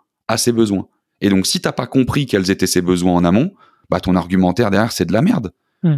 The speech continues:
Speaker 1: Parce que ta phase de démo, elle doit être adaptée, ou ton argumentaire doit être adapté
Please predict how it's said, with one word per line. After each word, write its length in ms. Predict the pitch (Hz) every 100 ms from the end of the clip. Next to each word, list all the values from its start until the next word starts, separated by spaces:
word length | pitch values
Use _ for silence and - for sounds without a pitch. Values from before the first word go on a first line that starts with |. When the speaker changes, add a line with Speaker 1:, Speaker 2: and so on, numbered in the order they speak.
| 123
Speaker 1:
Parce 120 | -
que 100 | 95
ta 140 | 95
phase 220 | 92 95
de 120 | 92 -
démo, 380 | 92 117 202 - _ _ _ -
elle 160 | 92
doit 300 | 87 90 90
être 160 | 87 -
adaptée, 640 | 107 104 95 - 139 233 -
ou 140 | 92
ton 200 | - 92
argumentaire 480 | 95 98 95 92 139
doit 140 | 101
être 180 | 87 -
adapté 540 | 95 90 85 - 160